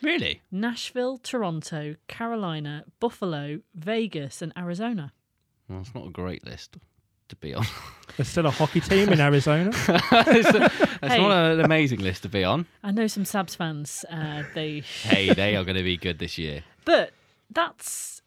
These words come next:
Speaker 2: I didn't know, actually, that there are six teams. Well, I'll have to go and double check. That's
Speaker 1: Yeah.
Speaker 2: correct. That's only one source.
Speaker 1: I
Speaker 2: Don't
Speaker 1: think
Speaker 2: hold me to that. But how
Speaker 3: See, I knew
Speaker 2: fascinating.
Speaker 3: Vegas, I knew Vegas
Speaker 1: Yeah.
Speaker 3: hadn't,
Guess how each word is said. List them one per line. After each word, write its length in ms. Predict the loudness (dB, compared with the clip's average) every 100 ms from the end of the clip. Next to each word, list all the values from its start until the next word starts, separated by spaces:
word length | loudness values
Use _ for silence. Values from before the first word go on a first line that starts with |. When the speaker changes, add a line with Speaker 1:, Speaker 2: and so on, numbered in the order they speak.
| _
Speaker 2:
I 180 | -8 -6
didn't 300 | -6 -6 -6
know, 240 | -6 -6
actually, 320 | -8 -6 -6
that 120 | -4
there 100 | -2
are 60 | -4
six 640 | -6 -4 -4 -4 -14 -14
teams. 320 | -6 -4 -4 0
Well, 140 | 0
I'll 320 | 2 0 -2 -2
have 140 | 0
to 100 | 0
go 100 | 0
and 120 | 0 -2
double 180 | -4 -4
check. 240 | -2 -4
That's 140 | -2
Speaker 1:
Yeah. 140 | 2 6
Speaker 2:
correct. 140 | 4
That's 100 | 4 0
only 120 | 0
one 280 | 2 0 -2
source. 580 | 0 0 0 -4 -12 -10
Speaker 1:
I 60 | -2
Speaker 2:
Don't 120 | -2
Speaker 1:
think 100 | 2
Speaker 2:
hold 180 | 0 2
me 120 | -4
to 160 | -4
that. 280 | -8 -8 -2
But 300 | 2 2 0 _ -14
how 760 | -12 -8 -4 -2 0 -2 -4 -2
Speaker 3:
See, 100 | 2
I 80 | 4
knew 60 | 6
Speaker 2:
fascinating. 60 | 6
Speaker 3:
Vegas, 340 | 6 4 0 -2
I 80 |
knew 200 | 0 0
Vegas 320 | 2 2 0 2
Speaker 1:
Yeah. 360 | 4 6 4
Speaker 3:
hadn't, 260 | 2 -4